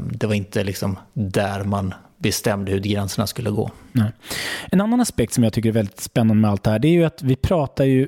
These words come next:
Speaker 2: väldigt mycket om kolonialismen som ett europeiskt projekt. Nästan alltid så, så pratar man ju om det som den, som den, <laughs> det gjorde jag ju själv, som den vite mannen som kommer ner och ska civilisera Afrika.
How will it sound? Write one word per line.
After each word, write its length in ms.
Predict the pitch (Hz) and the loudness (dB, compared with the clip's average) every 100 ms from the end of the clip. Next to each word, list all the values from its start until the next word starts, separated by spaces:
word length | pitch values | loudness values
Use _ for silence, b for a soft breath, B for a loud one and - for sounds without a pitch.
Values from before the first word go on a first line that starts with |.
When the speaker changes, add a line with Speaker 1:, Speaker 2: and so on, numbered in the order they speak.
| - | 0
Speaker 2:
väldigt 300 | 143 139 110 | 0 2 2
mycket 180 | 131 - | 0 2
om 100 | 113 | 0
kolonialismen 920 | - 139 131 139 151 175 - 127 117 | 2 2 4 4 4 0 2 2 2
som 360 | - 127 113 113 | 2 2 2 2
ett 120 | - - | -2 0
europeiskt 720 | 143 151 - 214 185 107 - | 2 2 0 0 0 -2 -4
projekt. 680 | - - - - - - - B B B | -4 -4 -6 -8 -6 -4 -4 B B B
Nästan 280 | 143 160 - | -2 0 0
alltid 420 | 185 156 131 175 | 2 2 2 -2
så, 160 | - 143 - - | 0 -2 -4 -6
så 140 | - | -4
pratar 380 | 135 160 131 - | 0 2 2 2
man 120 | 151 | 2
ju 60 | 135 | 4
om 140 | 113 | 2
det 80 | 113 | 2
som 140 | 117 110 | 4 4
den, 240 | 107 117 B B B | 4 -2 B B B
som 220 | 143 117 | 2 4
den, 180 | 117 120 | 4 2
<laughs> 300 | 131 - - | 2 0 0
det 120 | 151 | 2
gjorde 180 | 156 123 | 4 4
jag 100 | 120 | 2
ju 60 | |
själv, 380 | 131 180 113 123 120 B B | 2 0 0 0 -4 B B
som 160 | - | 2
den 140 | 139 135 | 4 4
vite 320 | 143 120 131 | 4 2 2
mannen 340 | 127 135 131 | 2 4 4
som 120 | 117 120 | 2 2
kommer 200 | 120 117 | 2 4
ner 160 | 113 | 4
och 80 | 107 | 2
ska 120 | - | 0
civilisera 960 | - 127 120 123 175 165 147 131 175 185 | 0 0 0 0 0 2 4 4 2 2
Afrika. 440 | - 110 110 | 0 -4 -2